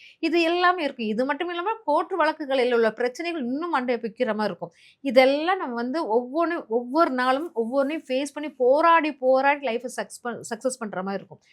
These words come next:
அதனால இந்த ஆக்ரோஷ தெய்வங்களும், இந்த ஆயுதம் ஏந்திய தெய்வங்களும் நம்ம வீட்ல இருக்கக்கூடாது. ஆதி காலத்துல, எங்க அம்மா காலத்துல எல்லாம் என்னன்னா, அ, சாத்வீக தெய்வங்கள், மீனாட்சி அம்பாள் இருப்பா, முருகன் இருப்பாங்க, பிள்ளையார் ஃபோட்டோ இருக்கும்,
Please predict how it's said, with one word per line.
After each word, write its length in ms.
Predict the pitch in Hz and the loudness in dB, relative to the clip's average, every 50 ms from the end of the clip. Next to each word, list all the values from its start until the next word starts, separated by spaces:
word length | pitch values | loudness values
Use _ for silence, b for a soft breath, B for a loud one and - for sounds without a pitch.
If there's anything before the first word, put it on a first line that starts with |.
| b b b | b b b
அதனால 460 | b b 240 240 262 254 254 294 381 403 | b b 0 2 2 0 0 0 0 0
இந்த 200 | 302 262 247 220 220 247 | -2 -2 0 2 4 4
ஆக்ரோஷ 480 | 294 311 - 381 370 392 392 381 392 330 | 4 2 0 -2 0 0 0 0 -2 -2
தெய்வங்களும், 800 | 247 254 254 262 247 247 240 233 226 226 220 226 262 277 254 - | 0 2 2 2 0 -2 -4 -4 -4 -4 -4 -4 -4 -6 -6 -6
இந்த 160 | 233 233 226 220 220 220 214 208 | -4 -2 -2 0 0 2 2 2
ஆயுதம் 440 | 202 220 254 302 330 339 349 330 302 | 2 2 2 0 0 -2 -4 -4 -4
ஏந்திய 360 | 262 247 254 240 233 233 202 | -4 -4 -4 -4 -4 -4 -4
தெய்வங்களும் 500 | 190 202 226 233 240 240 226 214 240 330 | -2 -2 -4 -4 -4 -6 -6 -6 -6 -6
நம்ம 200 | 359 294 233 196 | -6 -8 -8 -6
வீட்ல 320 | 175 185 220 220 - 247 | -6 -6 -6 -6 -8 -8
இருக்கக்கூடாது. 540 | 202 170 175 185 202 190 190 180 165 151 151 - b b b b b b | -6 -6 -6 -6 -6 -6 -4 -4 -4 -6 -8 -10 b b b b b b
ஆதி 320 | - 226 240 240 226 233 | 0 2 2 2 0 -2
காலத்துல, 380 | 233 254 269 285 285 302 277 247 | 0 0 0 0 2 2 2 2
எங்க 80 | 226 220 | 2 0
அம்மா 240 | 220 233 254 262 254 | -2 -2 -2 -4 -2
காலத்துல 400 | 254 247 262 262 262 294 277 247 | -2 -2 0 0 0 0 0 0
எல்லாம் 180 | 240 269 294 240 | 0 0 0 -2
என்னன்னா, 320 | 202 220 254 240 247 339 480 480 b b b b b b 240 | -2 -4 -4 -4 -2 -2 -4 -4 b b b b b b 0
அ, 80 | 254 254 240 214 214 196 160 - | 2 2 4 4 2 0 0 2
சாத்வீக 520 | - 285 269 269 262 240 294 302 277 311 254 | 4 6 6 6 4 0 0 0 0 0 0
தெய்வங்கள், 440 | 220 226 226 196 196 190 170 - b b b b _ | 0 -2 -2 -4 -4 -6 -8 -10 b b b b _
மீனாட்சி 560 | 240 240 262 269 277 269 277 285 277 - 302 | -2 0 2 4 4 4 4 2 2 0 -2
அம்பாள் 320 | 269 247 240 247 240 240 233 | -2 0 0 0 0 0 -2
இருப்பா, 260 | 220 220 - - 226 220 226 226 | -4 -6 -6 -6 -4 -4 -4 -6
முருகன் 440 | 226 214 214 233 262 262 277 294 277 | -4 -2 2 2 2 2 2 0 -2
இருப்பாங்க, 460 | 254 226 214 214 - 226 208 202 208 208 214 214 214 _ | -2 -4 -4 -6 -6 -8 -8 -8 -8 -8 -10 -10 -8 _
பிள்ளையார் 420 | - 254 269 285 302 302 294 277 269 | 2 2 4 4 4 2 2 0 -2
ஃபோட்டோ 320 | - 240 220 220 220 208 | -4 -6 -4 -4 -4 -6
இருக்கும், 320 | 202 202 196 - 208 208 | -6 -6 -8 -10 -12 -12